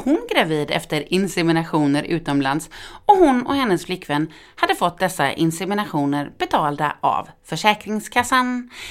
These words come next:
I detta avsnitt är det alltså Bonnica som både efterlyste någon som kunde prata om det här och som är den som kan prata om det här. Mycket fint hur cirkeln kan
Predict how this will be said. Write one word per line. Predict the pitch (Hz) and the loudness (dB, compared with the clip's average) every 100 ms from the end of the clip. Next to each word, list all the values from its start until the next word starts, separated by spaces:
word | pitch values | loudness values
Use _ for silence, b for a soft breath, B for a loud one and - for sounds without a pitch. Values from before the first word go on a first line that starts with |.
| B - | B 0
I | 359 - | 0 0
detta | 269 415 - - | -2 -2 -2 -2
avsnitt | - 277 170 185 233 - B B - | 2 2 2 -4 -6 -10 B B 2
är | 226 156 | 4 4
det | 170 240 | 0 0
alltså | 214 - 180 | 0 -2 -6
Bonnica | 170 160 135 139 - - b b | -2 0 0 -2 -6 -8 b b
som | 220 226 220 | -4 -4 -2
både | 285 320 285 277 | -2 2 2 2
efterlyste | 285 - - - - 196 180 196 - 359 | -2 -8 -12 -14 -6 -4 -2 -4 -4 0
någon | 359 247 151 135 | 4 4 2 -2
som | 143 143 | -8 -6
kunde | 156 151 | -4 0
prata | - 196 170 160 - | 4 6 6 0 -4
om | 196 | -2
det | 208 | 0
här | 196 240 339 B B B | 6 6 6 B B B
och | - 427 - - b b | 4 4 2 -20 b b
som | - 254 262 | 2 2 2
är | 208 190 | -2 -2
den | 160 139 | -2 -4
som | 147 202 | -2 -6
kan | 202 - - 349 466 359 175 - | -6 -10 -2 0 2 2 0 -4
prata | - 185 139 - 147 | 2 4 4 2 -2
om | 143 | 0
det | 139 | 0
här. | 139 - b b b b 214 254 285 | -2 -6 b b b b 2 4 6
Mycket | 359 370 330 320 | 4 0 -4 -2
fint | 320 262 185 180 | -2 0 -2 -2
hur | 202 165 165 | -2 -2 -4
cirkeln | - - 247 208 202 165 165 165 | -10 -4 0 0 0 -2 -2 -2
kan | 170 139 139 | -2 0 -2